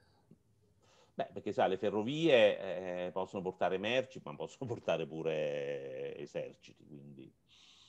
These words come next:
il, <laughs> la prudenza cinese non è poi così campata in aria. Ma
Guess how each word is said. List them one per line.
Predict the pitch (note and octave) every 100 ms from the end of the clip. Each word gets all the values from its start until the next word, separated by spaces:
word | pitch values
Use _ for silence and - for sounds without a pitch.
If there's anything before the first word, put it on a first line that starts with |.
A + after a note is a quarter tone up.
| - - _ _ -
il, | D2+ D2+ D2+
<laughs> | D2 D2 C2 B1 - E2 - _ - - _ - - - - F2+
la | F#2+ E2+
prudenza | F#2 E2 G#2+ G2+ - F2+
cinese | G2 F2 F2+ F2+ - C2 B1 _ - - - _
non | E2 E2+ D#2
è | D#2+
poi | D#2+ D#2+ D#2+ D#2
così | C#2 D#2 - D2 D2
campata | D#2 D#2 D#2 D2+ D#2
in | D#2
aria. | C2+ B1+ G2
Ma | A3+ -